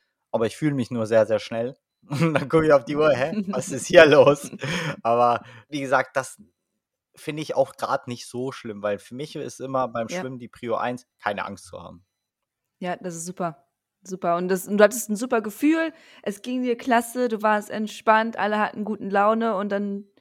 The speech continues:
Speaker 2: ging's zum Start.
Speaker 1: Genau. Und der Start war um, ich glaub, f-, für die Profis war um sechs Uhr dreißig. Ich war um sechs Uhr fünfundfünfzig in der vierten Startgruppe.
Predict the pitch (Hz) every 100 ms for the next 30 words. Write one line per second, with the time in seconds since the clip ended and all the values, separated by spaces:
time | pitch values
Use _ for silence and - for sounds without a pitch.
0 | _ - 196 - 185 - 127 135 110 92
1 | _ _ - 123 113 - 131 147 143 135
2 | - 131 113 - _ _ _ _ _ -
3 | 127 123 - - - - 123 - - 156
4 | 156 131 123 117 107 - - 104 - 151
5 | 175 170 170 160 - _ _ _ - 131
6 | - 123 113 - 110 107 98 127 - 107
7 | - 113 104 - 165 160 - 123 123 110
8 | - _ - - 190 185 190 - - -
9 | 170 175 - 180 165 180